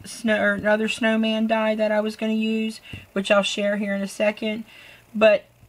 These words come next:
it didn't look right, but I love how it looked with this one. Maybe because there's more white to this snowman. I'm not sure, but I absolutely love it. And one second,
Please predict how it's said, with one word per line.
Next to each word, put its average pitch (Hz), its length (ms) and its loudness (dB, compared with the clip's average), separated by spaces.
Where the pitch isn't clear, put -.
it 202 200 0
didn't 208 380 -2
look 220 240 -2
right, 220 280 4
but 190 120 2
I 190 80 2
love 208 380 4
how 208 200 0
it - 80 -2
looked 196 240 -6
with 190 160 -6
this 190 240 -4
one. 165 240 -4
Maybe 220 300 0
because 202 400 0
there's 185 240 -2
more 185 260 2
white 165 480 0
to 180 140 -6
this 156 200 -6
snowman. 139 540 -2
I'm 240 140 -6
not 311 240 0
sure, 131 360 -2
but 202 140 4
I 220 40 4
absolutely 220 640 0
love 165 280 0
it. 165 200 -12
And 202 420 4
one 202 200 0
second, 294 360 -6